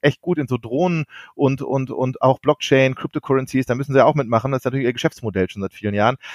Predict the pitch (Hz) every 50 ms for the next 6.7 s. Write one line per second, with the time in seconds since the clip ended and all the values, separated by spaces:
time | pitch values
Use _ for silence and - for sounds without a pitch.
0 | - - - 175 139 160 151 165 196 175 190 190 - 180 165 - 202 - 208 180
1 | 139 202 190 175 190 175 175 165 165 151 143 175 160 _ - 107 98 - - 127
2 | 135 147 147 151 143 127 160 196 202 - _ - - - - _ _ - 196 202
3 | 196 202 190 165 160 160 143 143 151 - - - 98 139 - - 165 147 147 143
4 | 156 147 143 139 135 131 123 131 135 151 180 196 - 139 139 151 - 165 160 151
5 | 151 - 196 208 208 143 160 165 - 170 156 180 - 165 151 143 - 190 175 156
6 | 160 139 143 - - 151 147 131 135 139 147 160 170 165